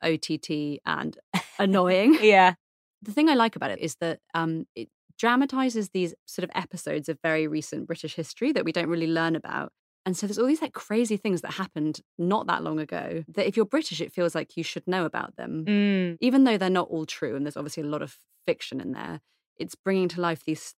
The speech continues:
Speaker 1: things which are crazy.
Speaker 2: Wow, I just assumed that British people knew everything that <laughs> happened in The Crown.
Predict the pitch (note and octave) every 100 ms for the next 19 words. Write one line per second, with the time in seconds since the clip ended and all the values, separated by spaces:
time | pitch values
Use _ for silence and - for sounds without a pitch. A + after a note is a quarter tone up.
0 | - A#3 D#3 - - - B3+ C#4 - -
1 | _ _ _ _ _ F3 F3+ E3+ D#3+ F3
2 | - F3+ F3 E3 D#3+ D3 C#3 - C#3 C3+
3 | C3 C3+ B2 B2+ C3+ - B2+ A#2 D#3 C#3+
4 | A3 F3 A#3+ B3 - D4+